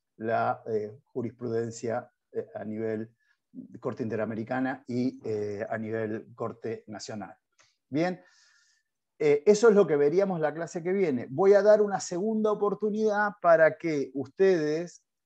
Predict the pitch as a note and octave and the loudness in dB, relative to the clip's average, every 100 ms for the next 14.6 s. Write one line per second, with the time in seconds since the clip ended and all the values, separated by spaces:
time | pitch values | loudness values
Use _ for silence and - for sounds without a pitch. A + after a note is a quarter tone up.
0 | _ - D3+ C3+ G3 A3+ A#3 G3 C#3+ C#3+ | _ -10 -8 -6 2 2 2 -2 -2 -2
1 | F3 A3 G3+ F#3 F3+ A#3+ A3+ C#3 A2+ G2+ | -4 -4 -2 -2 -2 -2 0 0 0 0
2 | F2+ - B2 - _ F3 F3 - C#3 A#2+ | -4 -8 -10 -10 _ 0 0 -2 -4 -2
3 | A2 A2 A2 A#2 A2 A2+ A#2 D3 D#3 D#3+ | 0 -2 -2 -2 -2 -4 -2 -4 -4 -6
4 | D#3 D#3 C3+ C3+ F3+ F#3 - G3+ F#3+ - | -2 -2 -2 -4 -8 -8 -4 -2 -2 -4
5 | D3+ D#3 E3 F3 F#3 C3 D#3+ D#3+ - D#3+ | -2 0 0 -2 -4 -8 -8 -6 -4 -4
6 | D#3 D#3+ D#3 F#3+ D#3+ C#3 C#3+ B2+ C#3+ E3+ | -4 -6 -4 -2 0 0 -2 -6 -4 -2
7 | E3+ - F#3 F#3 - _ _ _ D3+ D#3+ | -2 -4 -2 -2 -6 _ _ _ -2 -2
8 | - - C#3+ C#3+ C3 D3+ D3 - D#3 D3+ | -6 -12 -6 -4 -2 -4 -4 0 0 2
9 | D#3 D3 C#3+ D3 D3+ C3 B2 B2 B2 - | 0 2 2 2 2 0 0 0 -2 -6
10 | D3 B2 C#3 C3+ A2 G2+ _ _ _ - | -8 -4 -2 0 -2 -6 _ _ _ -8
11 | D3+ F#3 - _ - C3+ D#3 C#3+ - D#3+ | -6 -8 -14 _ -8 -6 -4 -4 -4 -4
12 | D3 D3+ D3 D3+ C3 D3 C#3 - B2+ A#2+ | -4 -4 -2 -4 -2 0 0 0 -6 -4
13 | C3 C3 C#3 B2+ B2+ B2+ C#3 C3 B2 B2 | -2 -2 -4 -6 -6 -4 -2 0 -2 -4
14 | A#2 A2+ C3 B2 B2 A#2+ | -8 -6 -4 -2 -4 -6